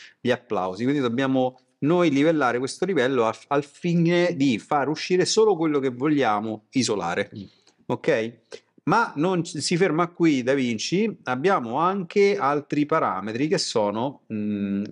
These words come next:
Speaker 1: relegati a... Ci mettiamo su questa parte qui,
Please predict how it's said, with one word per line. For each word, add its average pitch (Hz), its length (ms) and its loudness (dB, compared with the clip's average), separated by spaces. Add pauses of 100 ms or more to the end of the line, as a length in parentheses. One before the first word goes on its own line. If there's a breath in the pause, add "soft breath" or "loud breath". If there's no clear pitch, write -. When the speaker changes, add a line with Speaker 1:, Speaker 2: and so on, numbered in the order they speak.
Speaker 1:
relegati 127 840 0
a... 127 360 -6 (500)
Ci - 180 -14 (140)
mettiamo 110 400 -2
su 104 140 -4
questa 104 320 -6
parte 104 420 -4
qui, 107 360 -4